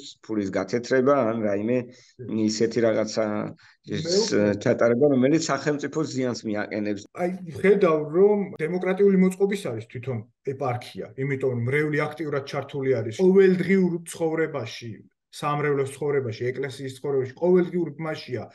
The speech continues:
Speaker 2: მათ შორის, აი, შეიძლება ითქვას, რომ თანამმართველებიც კი არიან, იმიტომ რომ მათზე დგას ფაქტიურად, თქვენ როგორც ახსენეთ, რომ მათ გვა-, მათ შრომაზეც დგას და ერთობაში არის ეს ყველაფერი, ეს საქმიანობა.
Speaker 1: თქვენ ეხლა ეს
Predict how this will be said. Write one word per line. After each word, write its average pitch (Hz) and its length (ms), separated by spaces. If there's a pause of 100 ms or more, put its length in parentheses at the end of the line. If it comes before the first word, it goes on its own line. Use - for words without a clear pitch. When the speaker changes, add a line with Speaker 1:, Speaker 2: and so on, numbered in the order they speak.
(240)
Speaker 2:
მათ 151 200
შორის, 143 280
აი, 123 120 (340)
შეიძლება 151 500
ითქვას, 151 380
რომ 185 200 (540)
თანამმართველებიც 180 1120
კი 160 160
არიან, 123 340
იმიტომ 127 280
რომ 135 120 (180)
მათზე 151 560
დგას 135 500
ფაქტიურად, 120 500
თქვენ 139 200
როგორც 139 340
ახსენეთ, 120 560
რომ 143 160
მათ 139 260
გვა-, 139 380
მათ 143 220
შრომაზეც 139 680
დგას 104 300 (360)
და 202 80
ერთობაში 170 720
არის 170 320
ეს 156 160
ყველაფერი, 123 640 (540)
ეს 143 180
საქმიანობა. 143 720
Speaker 1:
თქვენ 135 240
ეხლა 131 300
ეს 117 200